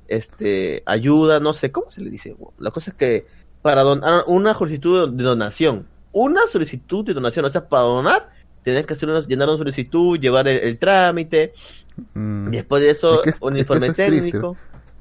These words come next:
Speaker 2: Es que eso es triste, weón, porque acá en Perú, ya, la donación también co-, paga impuestos, o sea.
Speaker 1: Claro, claro, me imagino.
Speaker 2: <laughs> O sea, la,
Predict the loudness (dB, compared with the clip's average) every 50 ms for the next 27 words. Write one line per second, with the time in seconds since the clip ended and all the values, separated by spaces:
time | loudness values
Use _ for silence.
0 | -16 -8 -8 -6 -2 -2 -4 -2 -2 -6 -4 -2 -2 -2 -2 0 -2 0 0 0
1 | -2 -2 -6 -8 -6 -8 -8 -4 -2 -2 -2 -2 -2 -2 -2 -2 0 -2 -4 -6
2 | -10 -16 -20 -20 -20 -20 -20 -20 -16 -12 -8 -8 -8 -10 -10 -16 -20 -20 -20 -20
3 | -20 -20 -20 -10 -2 0 2 2 2 2 0 0 -2 -2 0 0 0 0 0 -2
4 | -4 -12 -12 -4 -2 0 0 0 -2 -2 -4 -6 -6 -8 -12 -14 -14 -14 -16 -16
5 | -16 -20 -20 -20 -20 -20 -20 -20 -20 -20 _ _ -20 _ -10 -2 0 0 0 0
6 | -2 -8 -12 -18 -20 -18 -14 -12 -8 -2 -2 0 0 2 2 2 2 0 -4 -4
7 | -4 -4 -6 -8 -12 -16 -20 -20 -20 -20 -20 -18 -12 -10 -8 -6 -6 -6 -2 -2
8 | 0 2 2 0